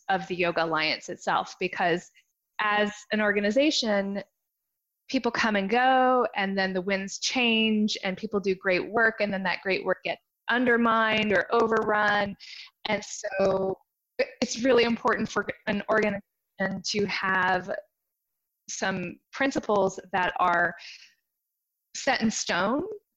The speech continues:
that members can look at and say, "Yes, I want to be a, a,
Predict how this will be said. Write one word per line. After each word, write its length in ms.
that 480
members 520
can 260
look 160
at 400
and 180
say, 460
"Yes, 500
I 240
want 260
to 120
be 180
a, 60
a, 180